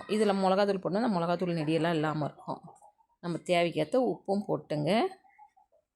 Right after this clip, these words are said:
உங்களுக்கு காரம் வந்து இன்னும் வேணும்னா சேர்த்துங்க. ஏன்னா பச்சை மிளகா போட்டிருக்கிறோம்.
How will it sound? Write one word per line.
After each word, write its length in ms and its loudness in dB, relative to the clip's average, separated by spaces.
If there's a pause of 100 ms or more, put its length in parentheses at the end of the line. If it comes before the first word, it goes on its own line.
(1160)
உங்களுக்கு 340 -2
காரம் 420 4
வந்து 280 0 (760)
இன்னும் 200 0
வேணும்னா 460 2
சேர்த்துங்க. 520 0 (1120)
ஏன்னா 140 0
பச்சை 260 -2
மிளகா 240 0
போட்டிருக்கிறோம். 600 0